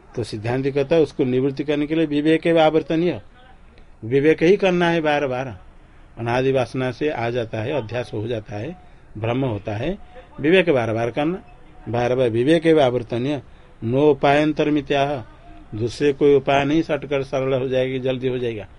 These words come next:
विवेक ही करना सबसे श्रेष्ठ उपाय। विवेचन करो, विवेक करो, ये शुद्ध रूप चिद रूप आत्मा है और उसका ही इसमें अध्यास च-,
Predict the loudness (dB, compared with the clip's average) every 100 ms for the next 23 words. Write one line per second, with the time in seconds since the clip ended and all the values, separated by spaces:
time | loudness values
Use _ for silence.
0 | -20 -20 -20 -20 -4 0 0 2 2 2
1 | -2 -4 -2 -2 -4 -6 -6 -2 -2 -4
2 | -8 -12 -20 -10 -2 0 0 -4 -6 -10
3 | -14 -20 -20 -20 -20 -16 -8 -2 0 2
4 | 0 2 2 0 -4 -10 -8 -2 -2 -2
5 | -4 -4 -2 -2 -4 -6 -6 -4 -2 -4
6 | -8 -20 -20 -20 -20 -12 -4 -4 -4 -6
7 | -6 -4 -2 -2 -4 -10 -20 -20 -12 -12
8 | -8 -8 -6 -8 -6 -4 -4 -4 -8 -6
9 | -6 -8